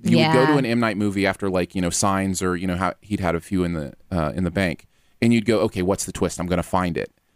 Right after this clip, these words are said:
Speaker 1: That's not a fun way to watch a movie. You want a
Speaker 2: Yeah.
Speaker 1: story to be told to you. And I think this movie understood that in a very real way and, and just kinda told the story.
Speaker 2: So what's one of the things that you didn't like?
Speaker 1: The only thing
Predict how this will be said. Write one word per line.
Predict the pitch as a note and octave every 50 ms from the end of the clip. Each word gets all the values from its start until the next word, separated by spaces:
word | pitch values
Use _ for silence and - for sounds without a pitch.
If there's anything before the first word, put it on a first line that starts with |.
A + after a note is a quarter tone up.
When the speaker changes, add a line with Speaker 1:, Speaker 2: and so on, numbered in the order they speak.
| _ -
Speaker 1:
That's | D#3+ - F3+
not | A3 G3
a |
fun | D#3+ - E3+ D3+ C3+
way | B2 B2 A2+
to | A2
watch | G2 F#2 F#2 - -
a |
movie. | F2+ F#2 A2 C#3+ D3 A2+ - B1+ - -
You | - A#2+
want | C3+ D#3 -
a | D3+
Speaker 2:
Yeah. |
Speaker 1:
story | D3+ - - - D#3+ D3 D#3+ E3 D#3+ C3+ A#2
to | - A2+
be | G2+ G2 G2+
told | - - G#2+ G#2 A2 A2 -
to | - F#2+
you. | F2+ D#2
And | D#2
I | F2 F#2+
think | - A#2 -
this | A#2 A2 -
movie | - G#2+ G2 F#2+ F2
understood | F2 F2 E2 - - - A2+ A2 G2+
that | F#2 E2+ C#2 C2+ C2+ - _ _ _ _ _ _ -
in | G2+ G2
a | F2
very | F#2 F#2 F2+ E2+
real | E2 E2+ E2+ D#2 D2
way | D2+ E2 D#2 C2+ A#1+ B1 - -
and, | - F2 E2+ D#2 D#2 D#2+ D#2+ - - - - -
and | F#2 F2 E2
just | E2+ -
kinda | - - E2+ D#2
told | - - - D#2 D2 -
the | - -
story. | - - - -
Speaker 2:
So | E4 E4+
what's | F#4+ F4+ -
one | G#4
of | G#4+ G4+
the | F4+
things | - E4+ D#4 C#4 B3
that | C4 -
you | A#3 A#3+ A#3+ A#3+ A#3 A3+ A3 G3+
didn't | E3+ - - G3 F#3+ F#3 F3 E3 - -
like? | - D3+ D3+ D#3+ - - - - - - -
Speaker 1:
The | - C3
only | C#3+ E4 G3 F3
thing | - - F2+ C2 G#1+ -